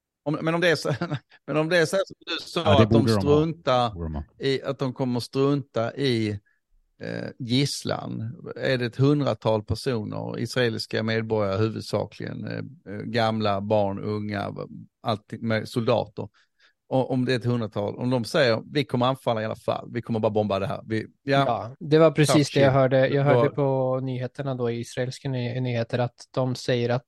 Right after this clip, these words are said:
Speaker 3: de kommer inte bry sig, de kommer agera som om de kidnappade inte existerar. De kommer ignorera dem, eh, tills
Speaker 1: Ja, och om man tänker
Speaker 3: kriget
Speaker 1: sig
Speaker 3: är över.
Speaker 1: att de, att de,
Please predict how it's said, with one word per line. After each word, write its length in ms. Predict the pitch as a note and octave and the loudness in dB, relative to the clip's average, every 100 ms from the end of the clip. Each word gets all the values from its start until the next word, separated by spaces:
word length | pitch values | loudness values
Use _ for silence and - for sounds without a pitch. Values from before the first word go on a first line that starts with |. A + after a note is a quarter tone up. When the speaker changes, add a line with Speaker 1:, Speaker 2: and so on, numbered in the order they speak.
| - | -10
Speaker 3:
de 260 | C#3 C3 | -2 0
kommer 300 | B2+ D3 C#3+ | 4 2 4
inte 220 | D#3+ D3 D3 | 2 2 0
bry 280 | C#3 D3+ | 2 2
sig, 200 | C#3+ - C3+ | 2 -2 0
de 140 | C#3 | 0
kommer 200 | D3 C#3+ | 0 0
agera 400 | C#3+ C3+ A#2+ C3 | 0 0 -2 -2
som 160 | - B2+ | -4 -6
om 140 | B2+ | -4
de 140 | A#2+ B2 | -6 -6
kidnappade 800 | B2 A2 A#2 - - A2 A#2 A#2 _ _ _ _ _ - | -6 -6 -6 -4 -2 0 0 -2 _ _ _ _ _ -4
inte 340 | C3+ A2+ A#2 | -4 -2 -4
existerar. 840 | G#2+ - A#2 - B2+ C3 A2 - - | -4 -2 -4 0 0 0 -2 -6 -10
De 100 | C3+ | -4
kommer 200 | C3 C3 | 0 0
ignorera 440 | B2+ B2+ A#2+ B2 | 2 2 2 2
dem, 220 | B2 G#2+ G#2 _ - | 0 -2 -6 _ -12
eh, 220 | C#3 A2 | -6 -6
tills 260 | G#2+ - G#2+ | -6 -6 2
Speaker 1:
Ja, 180 | C#3 C#3+ D3 | 2 4 4
och 220 | C#3+ B2+ | 4 2
om 100 | D3+ | 0
man 160 | D3+ D3 _ | 0 -2 _
tänker 240 | F3+ D#3 A#2+ | -2 -2 -4
Speaker 3:
kriget 180 | A2+ | -6
Speaker 1:
sig 120 | - A2+ | 0 0
Speaker 3:
är 40 | |
över. 120 | A2+ | 0
Speaker 1:
att 60 | A2+ | -2
de, 320 | B2+ A#2 A#2 - _ _ _ - | -2 -4 -10 -18 _ _ _ -8
att 160 | C3+ B2 | -8 -2
de, 180 | C#3 | -2